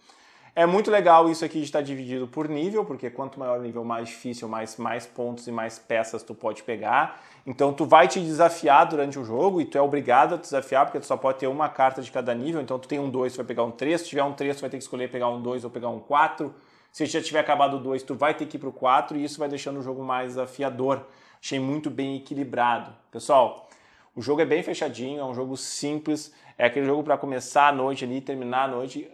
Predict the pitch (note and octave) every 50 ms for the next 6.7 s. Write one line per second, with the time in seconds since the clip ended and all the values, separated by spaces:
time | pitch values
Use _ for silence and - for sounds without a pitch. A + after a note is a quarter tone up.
0 | _ - B2+ A#2 B2+ C3+ C3+ C3 C#3 B2+ A#2+ - B2 C3 C#3 - - C#3 C3 -
1 | - - D#3 D#3+ D#3 E3 D#3+ D3 C#3+ D3 D3+ F3 G#3 B3 B3+ - G#3 E3+ - -
2 | - C#3 C3+ F3 G3 F#3+ - - B2+ A#2 - _ _ _ _ _ - F3 G3+ G3
3 | - D3+ A#2+ A2 - - _ _ _ _ _ _ _ _ _ - - - - G#3+
4 | F#3+ D#3 B2 - C#3 D#3 E3+ F3+ E3+ - D#3+ C3+ C3+ C#3 C#3 - C#3 B2+ - B2+
5 | B2 A#2 - B2+ A#2 A#2 A#2 - A#2+ A2+ A2+ A2 A2+ B2 - C#3+ A#2+ A#2 B2+ A#2
6 | A#2+ A2+ A2+ A#2 A2+ B2+ C3 A2 - - - - -